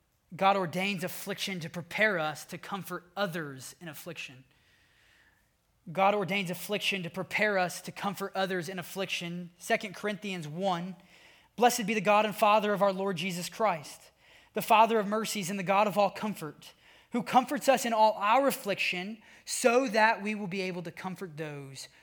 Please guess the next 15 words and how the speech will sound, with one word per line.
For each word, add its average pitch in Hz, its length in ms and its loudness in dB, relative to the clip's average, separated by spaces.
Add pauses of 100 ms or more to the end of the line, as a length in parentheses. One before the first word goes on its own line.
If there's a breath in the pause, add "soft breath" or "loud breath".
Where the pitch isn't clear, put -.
(120 soft breath)
who 196 200 -6
are 165 140 2
in 151 160 -10
any 208 400 -4
affliction 165 840 -8 (220 loud breath)
with 196 140 -4
the 196 100 -4
comfort 226 500 -6
which 190 220 -10
we 220 300 -4
ourselves 180 800 -4
are 165 140 -6
comforted 139 640 -12 (640 soft breath)
by 156 220 -6
God." 135 460 -10